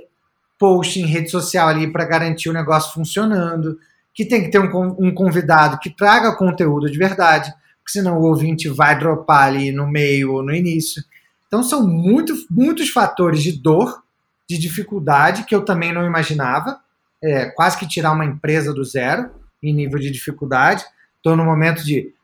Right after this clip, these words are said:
busca de patrocínio pra poder pagar a galera, porque a gente não ganha nada. Tá todo mundo trabalhando no amor. Por mim, ok,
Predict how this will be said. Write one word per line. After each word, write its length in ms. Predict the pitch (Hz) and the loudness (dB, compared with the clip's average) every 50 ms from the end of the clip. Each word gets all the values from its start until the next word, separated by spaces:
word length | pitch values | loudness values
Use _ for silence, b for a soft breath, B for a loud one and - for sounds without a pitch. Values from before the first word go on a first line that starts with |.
| _ - | _ -8
busca 380 | 135 135 165 175 170 - 170 156 | -2 0 0 0 0 0 -2 -4
de 80 | 143 | -4
patrocínio 840 | 143 - 156 147 151 156 151 151 - - 156 156 165 196 214 196 156 | 0 0 0 0 2 0 -2 -2 -2 -2 -2 0 2 2 2 2 0
pra 100 | - 151 | -2 -4
poder 240 | 151 - 156 143 147 | -4 -4 -2 -4 -2
pagar 320 | - - 160 147 147 147 156 | 0 2 2 2 4 4 4
a 40 | |
galera, 500 | 151 151 147 139 135 135 156 190 214 196 | 4 4 2 2 2 2 2 2 2 2
porque 160 | 147 - - 143 | -2 -4 -6 -6
a 40 | |
gente 220 | 127 147 143 - 151 | -4 -4 -6 -4 -2
não 100 | 151 151 | -2 2
ganha 180 | 147 156 156 | 2 2 4
nada. 440 | 156 156 156 170 208 254 285 277 - _ _ _ _ _ _ _ | 4 4 4 4 4 2 0 -4 -8 _ _ _ _ _ _ _
Tá 140 | - 151 147 | -4 -2 -2
todo 280 | 151 - 180 165 170 | 2 0 0 0 0
mundo 200 | 165 165 175 160 | -2 -2 -2 0
trabalhando 480 | 160 175 165 165 160 156 160 165 165 160 | 0 2 4 4 4 4 4 2 0 0
no 100 | 165 165 | 0 2
amor. 460 | 165 165 165 160 165 196 233 - - _ _ _ _ _ _ _ _ _ - | 2 2 2 2 2 2 2 0 -4 _ _ _ _ _ _ _ _ _ -4
Por 180 | 202 160 151 | -2 0 0
mim, 160 | 151 170 175 180 | 0 2 2 2
ok, 640 | 180 180 180 - 180 175 185 254 302 - - _ | 2 0 0 -2 0 2 2 2 0 -2 -8 _